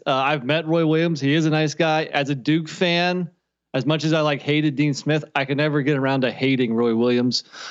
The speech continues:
Um, but it, it definitely came out of the blue. And, you know, I, I heard some reports that people were saying there were rumblings a week or two ago. It,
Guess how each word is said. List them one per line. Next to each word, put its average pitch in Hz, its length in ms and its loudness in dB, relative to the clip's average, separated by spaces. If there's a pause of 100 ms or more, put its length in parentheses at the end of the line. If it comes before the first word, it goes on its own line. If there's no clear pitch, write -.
(100)
Um, 120 540 0
but 139 240 0
it, 156 180 0
it 175 120 0
definitely 196 320 0
came 175 280 0
out 170 160 2
of 156 140 0
the 143 80 2
blue. 165 480 2
And, 135 200 -2
you 147 140 0
know, 131 200 0
I, 143 400 -2
I - 20 -2
heard 151 180 0
some 156 220 0
reports 143 500 0
that 131 220 2
people 139 220 -2
were 135 120 0
saying 135 280 0
there 127 100 2
were 123 100 0
rumblings 127 640 0 (480)
a 127 40 2
week 135 280 2
or 139 40 0
two 143 200 2
ago. 123 400 0 (240)
It, 220 180 -2